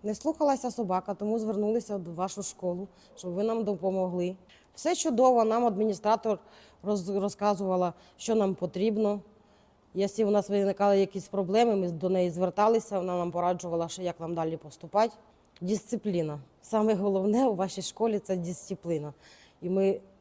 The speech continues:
з собакою поба-, почувствували це вже в домашніх условіях, що ваша школа, звісно,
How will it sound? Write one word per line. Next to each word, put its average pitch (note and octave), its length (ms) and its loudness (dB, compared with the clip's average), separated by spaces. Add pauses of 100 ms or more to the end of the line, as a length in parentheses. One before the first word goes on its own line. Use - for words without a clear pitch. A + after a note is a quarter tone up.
(240)
з D#3 80 -16
собакою F3 800 0 (480)
поба-, F3+ 240 0
почувствували F3 800 -2
це F3+ 140 -2
вже E3 160 -2
в E3 60 -2
домашніх E3+ 500 -2
условіях, A3 500 2
що E3+ 280 -2
ваша F3 260 -2
школа, G3 400 0
звісно, E3 540 -6